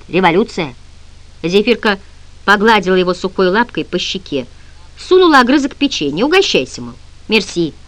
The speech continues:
Давай-ка лучше отсюда слезать, не то". Тут в комнате раздались шаги. Вошли двое, а то и трое.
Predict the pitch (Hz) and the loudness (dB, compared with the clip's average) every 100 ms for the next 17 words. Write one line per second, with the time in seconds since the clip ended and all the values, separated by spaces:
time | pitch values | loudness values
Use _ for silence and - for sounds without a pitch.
0 | - - - - - - 185 226 233 226 | -20 -20 -20 -20 -20 -4 0 2 2 0
1 | 226 214 196 214 196 190 190 196 185 160 | 0 -2 -2 -4 -2 -2 0 0 -2 -4
2 | 160 170 - - - - - - - - | -2 -4 -6 -20 -20 -20 -20 -20 -20 -20
3 | - - - - - - 359 349 247 175 | -20 -20 -12 -12 -12 -4 -2 0 -2 -6
4 | 175 185 262 302 - 285 196 123 - - | -8 -6 -4 -4 -6 -8 -10 -14 -20 -20
5 | - - - - - 160 - 339 349 262 | -20 -20 -20 -20 -4 -2 2 2 2 4
6 | 208 160 160 - 160 190 285 - 180 135 | 4 2 -6 -12 -4 0 0 -2 -6 -8